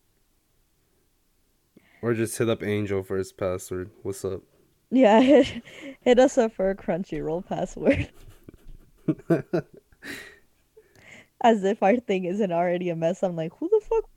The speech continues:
Speaker 2: watching that?" <laughs>
Speaker 1: <laughs> I'm like, "Hey, are you watching Mob Psycho right now?" She's like, "Yeah, and what about it?"
Speaker 2: Yeah.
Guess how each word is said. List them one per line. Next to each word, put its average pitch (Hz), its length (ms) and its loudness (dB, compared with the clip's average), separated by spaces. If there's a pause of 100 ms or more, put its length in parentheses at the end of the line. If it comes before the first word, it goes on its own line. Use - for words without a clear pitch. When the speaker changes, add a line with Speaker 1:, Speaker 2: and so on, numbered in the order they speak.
(100)
Speaker 2:
watching 185 400 -4
that?" - 220 -8 (1200)
<laughs> 156 100 -2 (1120)
Speaker 1:
<laughs> - 440 4
I'm 135 260 2
like, 123 280 0 (100)
"Hey, 120 220 2
are 113 200 2
you 107 200 0
watching 110 400 -2
Mob 98 280 -4
Psycho 101 300 -6
right 104 100 -4
now?" 107 140 -4
She's 101 260 -14
like, 98 260 -2
"Yeah, 107 380 -2
and 104 100 -4
what 104 120 -2
about 98 380 0
it?" 87 180 -8 (800)
Speaker 2:
Yeah. 226 360 8